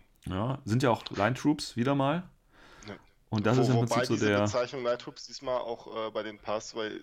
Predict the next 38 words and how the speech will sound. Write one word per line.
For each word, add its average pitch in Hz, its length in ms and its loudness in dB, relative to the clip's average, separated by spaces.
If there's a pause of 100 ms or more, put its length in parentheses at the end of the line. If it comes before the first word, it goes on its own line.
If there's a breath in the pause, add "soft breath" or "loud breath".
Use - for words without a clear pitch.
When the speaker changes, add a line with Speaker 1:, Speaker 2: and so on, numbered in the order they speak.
(100)
Speaker 2:
die 107 100 -16
sind 117 200 -10
tatsächlich 110 360 -6
auch 98 100 -4
einfach 101 240 -6
so 101 100 -10
ein 101 140 -10
Kern 110 560 -2
der 95 160 -2
Armee, 95 300 -6
ne? 90 100 -6
Also 113 220 0
Speaker 1:
Genau. 90 460 0 (320)
Speaker 2:
ich, - 0 -
die 120 220 -14
wirst 123 200 -2
du 123 60 -4
halt 117 200 -4
immer 123 280 -2 (220)
bauen 95 400 -2
eigentlich. 87 640 -10
Speaker 1:
Ja. 113 220 0 (300)
Speaker 2:
Die, 92 360 -16 (480 loud breath)
Speaker 1:
Ja, 120 140 8
Speaker 2:
weil - 0 -
Speaker 1:
oder 104 120 6
du 98 60 2
Speaker 2:
die 117 60 2
Speaker 1:
nimmst 135 180 0
die 143 60 0
Speaker 2:
bilden 120 260 4
halt 101 180 0
Speaker 1:
Sunshis, - 80 -10
Speaker 2:
quasi 98 560 -6
Speaker 1:
ne? 110 220 -2 (1500)
Speaker 2:
die 95 180 -10
Armee 92 280 -6
sozusagen. 85 760 -4